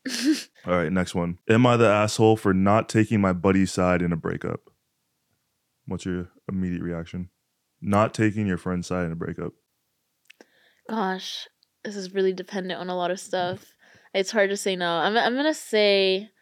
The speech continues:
Speaker 1: for now, yes.
Speaker 2: For now, you're the asshole?
Speaker 1: But,
Speaker 2: Okay.
Speaker 1: but I, I think
Speaker 2: You can
Speaker 1: my
Speaker 2: change,
Speaker 1: mi-,
Speaker 2: you can change. I just
Speaker 1: yeah,
Speaker 2: wanted an
Speaker 1: I
Speaker 2: immediate
Speaker 1: think my
Speaker 2: reaction.
Speaker 1: mind's gonna change when you
Speaker 2: Okay.
Speaker 1: keep going. <laughs>
Speaker 2: Here we go. My buddy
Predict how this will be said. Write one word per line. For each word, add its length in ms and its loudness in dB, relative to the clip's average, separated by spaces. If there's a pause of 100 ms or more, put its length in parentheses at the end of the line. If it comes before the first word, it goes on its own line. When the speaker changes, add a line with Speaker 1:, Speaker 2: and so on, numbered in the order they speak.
(160)
Speaker 1:
for 200 2
now, 320 2
yes. 520 -6 (260)
Speaker 2:
For 100 -8
now, 100 0
you're 100 0
the 80 -2
asshole? 220 -4
Speaker 1:
But, 300 4
Speaker 2:
Okay. 120 -6
Speaker 1:
but 280 4 (100)
I, 320 2 (100)
I 220 0
think 360 -6
Speaker 2:
You 100 6
can 100 6
Speaker 1:
my 80 4
Speaker 2:
change, 120 6
Speaker 1:
mi-, 80 6
Speaker 2:
you 60 6
can 100 -2
change. 200 4
I 60 6
just 120 6
Speaker 1:
yeah, 180 10
Speaker 2:
wanted 120 6
an 80 6
Speaker 1:
I 60 8
Speaker 2:
immediate 140 8
Speaker 1:
think 60 6
my 100 6
Speaker 2:
reaction. 100 4
Speaker 1:
mind's 240 2
gonna 180 2
change 460 -4
when 140 0
you 100 2
Speaker 2:
Okay. 120 2
Speaker 1:
keep 80 -6
going. 800 2
<laughs> 720 -6
Speaker 2:
Here 100 0
we 60 4
go. 220 2 (760)
My 180 2
buddy 440 4